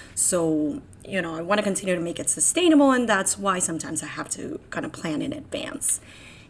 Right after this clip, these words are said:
And today, I wanted to talk to you guys about an amazing experience that I had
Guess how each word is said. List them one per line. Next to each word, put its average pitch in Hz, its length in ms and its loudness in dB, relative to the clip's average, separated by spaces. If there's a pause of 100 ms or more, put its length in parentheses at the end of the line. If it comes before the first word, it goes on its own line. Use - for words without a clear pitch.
And 214 400 0
today, 254 840 2
I 254 300 6
wanted 294 280 6
to 269 100 2
talk 240 260 -4
to 254 100 -4
you 247 80 0
guys 196 560 -2
about 185 640 -6
an 175 80 -6
amazing 180 600 2
experience 156 720 -4
that 165 180 -8
I 160 160 -6
had - 560 -6